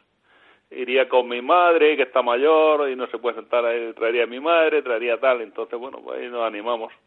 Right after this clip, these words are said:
Los mismos clientes fueron los que nos fueron animando a montar un, un espacio más, más amplio, ya con, con, con todas sus mesas, con todas sus cositas.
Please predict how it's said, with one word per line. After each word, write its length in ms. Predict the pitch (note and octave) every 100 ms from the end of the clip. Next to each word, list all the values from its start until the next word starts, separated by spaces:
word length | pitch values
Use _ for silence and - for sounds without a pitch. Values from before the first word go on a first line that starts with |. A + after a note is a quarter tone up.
| _
Los 140 | F#2
mismos 240 | A2+ A#2+ -
clientes 340 | G#2+ A2+ A2+
fueron 200 | A2 G#2+
los 120 | G2
que 80 | F#2+ F#2
nos 160 | F2
fueron 220 | G2+ G2 G2+
animando 520 | G2 G2 G2 G2+ - _ _ _ _ _ _ _ _ _ _ _ - _
a 120 | A2
montar 420 | F2+ E2+ - F2
un, 340 | E2 D2+ C#2+ C2+ _ _ _ _ -
un 160 | A#2+ G2
espacio 460 | - G2+ - G2
más, 220 | F2 F2+ - F2+
más 220 | F#2+ -
amplio, 480 | G2+ G2 G2+ G#2 G2+
ya 220 | F2+ F2
con, 340 | E2+ E2 E2 D2+ _ _ _ _ _ _ _ _ _
con, 320 | D#2+ D#2 D#2+
con 180 | - D2+
todas 280 | - E2 D2+
sus 120 | D#2+
mesas, 440 | D2+ F#2+ G#2+ - F#2+
con 160 | F#2
todas 200 | E2+ D2+ -
sus 100 | -
cositas. 400 | - F2 F2+